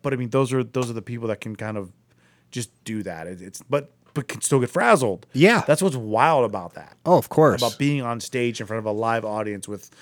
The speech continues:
Speaker 1: a whole lot of alcohol. 'Cause no one, I mean, there's no such thing, at least I've never been to one or heard of one, as a sober,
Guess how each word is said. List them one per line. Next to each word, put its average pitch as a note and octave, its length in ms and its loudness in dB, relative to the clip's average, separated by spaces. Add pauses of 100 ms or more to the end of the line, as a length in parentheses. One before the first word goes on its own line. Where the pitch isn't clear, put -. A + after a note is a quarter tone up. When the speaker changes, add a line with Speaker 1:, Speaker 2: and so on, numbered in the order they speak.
(240)
Speaker 1:
a G#2+ 80 -6
whole B2+ 460 2
lot A#2+ 220 2
of A2+ 60 -2
alcohol. G#2+ 540 -2
'Cause A2+ 160 -10
no D3+ 140 2
one, E3 220 0 (360)
I C#3+ 100 -6
mean, C#3+ 160 0
there's C#3+ 160 2
no E3+ 120 4
such - 240 -2
thing, C3 340 2
at G#2 100 -8
least A#2 180 -4
I've C3 180 -2
never A2 260 -2
been A#2+ 320 -4
to A#2+ 60 -2
one A#2+ 180 -4
or A2 100 -4
heard B2+ 180 0
of G#2+ 60 -4
one, G#2+ 200 -4
as G#2 160 -10
a G2 80 -10
sober, A#2 800 -2